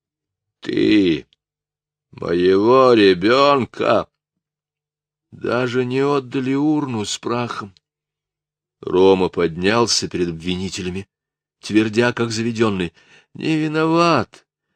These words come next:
не виноват, не виноват!» Звенящий голос его сестры милосердия покрыл бормотание.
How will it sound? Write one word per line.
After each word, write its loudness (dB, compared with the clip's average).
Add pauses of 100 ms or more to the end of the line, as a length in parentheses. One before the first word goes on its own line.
(260)
не -2
виноват, 0 (460)
не -4
виноват!» 0 (420)
Звенящий 0
голос 2
его 2
сестры -2
милосердия 0
покрыл -2
бормотание. -4